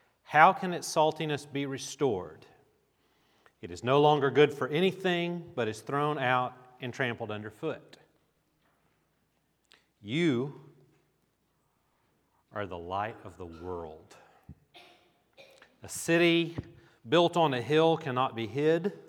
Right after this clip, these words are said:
No one, after lighting a lamp, puts it under the bushel basket,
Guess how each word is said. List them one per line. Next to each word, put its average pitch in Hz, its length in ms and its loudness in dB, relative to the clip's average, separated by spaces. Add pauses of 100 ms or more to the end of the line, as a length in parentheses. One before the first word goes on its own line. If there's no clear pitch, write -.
(1700)
No 185 180 8
one, 202 280 8
after 185 340 2
lighting 185 340 6
a 170 40 4
lamp, 170 600 0
puts 151 220 -2
it 147 120 -4
under 160 300 -2
the 143 100 -4
bushel 151 380 0
basket, 110 640 -4